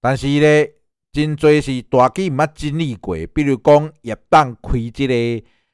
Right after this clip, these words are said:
公司的代志，吼，啊是T W T后来甲这个I W L的代志，吼，咱暂时大机拢没经历过嘛，听人讲，所以讲这段故事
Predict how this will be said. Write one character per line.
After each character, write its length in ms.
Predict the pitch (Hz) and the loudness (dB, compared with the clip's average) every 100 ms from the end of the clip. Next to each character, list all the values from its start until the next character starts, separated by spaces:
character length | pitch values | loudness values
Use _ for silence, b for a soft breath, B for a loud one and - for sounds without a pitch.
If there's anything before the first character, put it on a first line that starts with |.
| _ | _
公 260 | 120 120 | 2 2
司 180 | 101 - | -2 -4
的 200 | 143 131 | -2 -2
代 260 | - 87 85 | -2 -8 -8
志， 360 | 78 87 76 65 _ | -14 -16 -16 -18 _
吼， 320 | 113 104 82 - _ _ _ | -2 0 -2 -8 _ _ _
啊 180 | - 120 | -4 -2
是 140 | 120 113 107 104 101 98 _ | -2 -6 -8 -8 -10 -14 _
T 200 | - 156 | -8 -4
W 240 | 131 117 135 | 0 0 0
T 400 | - 139 135 135 | -4 -4 -4 -4
后 220 | 107 110 | -4 -2
来 260 | 101 98 98 | 0 -2 -2
甲 260 | 127 131 | 0 2
这 140 | 127 139 | 0 -2
个 200 | 117 - | -4 -4
I 200 | - 123 | -4 -2
W 220 | 113 113 | -2 -2
L 220 | 120 92 92 | -2 -2 -4
的 100 | 95 | -6
代 300 | 80 80 78 | -8 -10 -12
志， 340 | - 80 67 _ _ _ _ _ _ | -16 -20 -20 _ _ _ _ _ _
吼， 200 | 95 101 | -6 0
咱 380 | 135 156 156 151 _ | 0 0 -2 -12 _
暂 300 | 135 107 95 | -6 -6 -6
时 200 | 80 95 92 104 - _ _ _ _ _ _ - | -12 -14 -14 -16 -20 _ _ _ _ _ _ -6
大 120 | 98 | -6
机 540 | 92 139 143 139 - _ | -4 -4 -4 -6 -14 _
拢 160 | 123 127 | -8 -6
没 180 | 110 | -6
经 240 | 110 - 120 | -8 -10 -10
历 120 | 117 | -10
过 200 | 98 120 | -4 -4
嘛， 160 | 92 87 | -4 -8
听 220 | - 95 | -8 -8
人 260 | 98 95 95 | -10 -14 -6
讲， 280 | 123 107 85 - | -2 0 -2 -12
所 240 | - 123 | -6 -4
以 60 | 117 | -2
讲 220 | 127 131 | -4 -6
这 140 | - | -8
段 220 | 139 104 98 | -4 -4 -2
故 220 | 135 120 | 2 2
事 160 | 107 | 0